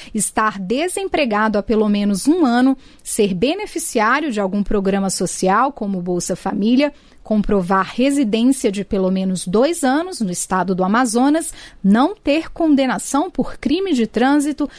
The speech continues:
entre outros requisitos. O programa é resultado de um convênio com o Sindicato dos Centros de Formação de Condutores do Estado e vai atender quem quer tirar a primeira habilitação.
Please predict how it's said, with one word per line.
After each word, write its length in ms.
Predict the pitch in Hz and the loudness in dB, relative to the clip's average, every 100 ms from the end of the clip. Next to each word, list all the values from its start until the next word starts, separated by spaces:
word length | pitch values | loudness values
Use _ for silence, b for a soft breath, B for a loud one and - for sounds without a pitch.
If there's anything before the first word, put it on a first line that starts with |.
| B - | B -8
entre 320 | 453 415 330 | -4 0 2
outros 460 | 254 262 262 269 | 2 0 -4 -6
requisitos. 920 | - 247 - 262 175 180 - 202 - - B B | -2 -2 0 -2 0 -4 -6 -6 -6 -8 B B
O 80 | 190 | -2
programa 460 | 214 208 220 220 233 | 0 0 2 2 2
é 40 | |
resultado 680 | 208 190 196 226 214 214 208 | 2 0 -2 -2 -2 -2 -4
de 140 | 226 | -2
um 100 | 220 | -2
convênio 600 | - 214 175 208 247 220 | 0 0 2 2 2 2
com 160 | 220 208 | 0 -2
o 60 | |
Sindicato 720 | - 220 185 - 226 214 233 | 0 0 -2 -2 -2 -2 -6
dos 160 | 196 190 | -8 -6
Centros 520 | - 226 233 226 196 | -2 0 0 -2 -2
de 100 | 202 | -2
Formação 560 | - 226 208 202 214 208 | 0 2 2 2 -2 -2
de 100 | - | -2
Condutores 600 | 220 208 - 202 196 165 | 0 0 0 2 2 -2
do 80 | 185 | -4
Estado 560 | - - 233 247 254 B B B | -4 0 0 0 -2 B B B
e 60 | 392 | 0
vai 180 | 392 370 | 2 0
atender 540 | 370 277 233 233 277 - | 0 2 4 2 2 -2
quem 220 | - 262 | -2 -2
quer 280 | 370 226 285 | 0 0 0
tirar 600 | - 381 349 262 277 - - | -2 -2 0 0 -2 -6 -6
a 100 | 339 | -4
primeira 460 | - 370 208 208 214 | 0 2 2 2 0
habilitação. 840 | 220 226 233 269 - 190 180 | 0 -2 -2 -2 -2 -4 -6